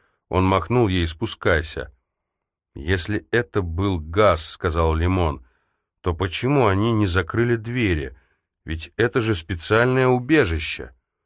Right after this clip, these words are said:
"Наверное, этот открыл дверь и вышел", — сказал Порох, — "и убил всех". "И сам умер", — сказал Лимон. "А кого тогда мы на дороге встретили? Он ведь точно про башню говорил".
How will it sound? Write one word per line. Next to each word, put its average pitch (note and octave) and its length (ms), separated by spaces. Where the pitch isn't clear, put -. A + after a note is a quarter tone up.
"Наверное, F2+ 800
этот F#2 340
открыл F2+ 420
дверь F2+ 440
и E2+ 100
вышел", — E2 640
сказал E2 400
Порох, — D#2+ 560
"и F#2 80
убил F2+ 460
всех". - 440
"И F2 80
сам G#2+ 400
умер", — F2+ 380
сказал D#2 400
Лимон. D2+ 440
"А E2+ 140
кого A#2+ 260
тогда C3 320
мы B2 80
на A#2 120
дороге B2 400
встретили? G#2 500
Он D#2+ 180
ведь F2 220
точно C3 340
про G2+ 180
башню G2 380
говорил". E2 500